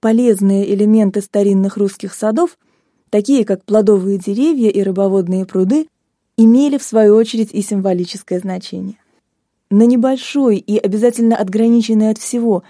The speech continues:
территории сада должен быть представлен весь Божий мир во всем своем разнообразии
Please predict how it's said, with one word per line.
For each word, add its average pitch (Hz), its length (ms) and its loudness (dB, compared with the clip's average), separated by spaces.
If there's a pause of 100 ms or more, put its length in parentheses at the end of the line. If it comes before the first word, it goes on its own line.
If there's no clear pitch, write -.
(100)
территории 202 520 0
сада 262 440 -6 (340)
должен 202 360 2
быть 196 160 -4
представлен 226 680 -6 (140)
весь 202 420 -4
Божий 190 400 -2
мир 185 300 -4 (320)
во 196 100 2
всем 190 240 -2
своем 185 320 -2
разнообразии 185 840 -4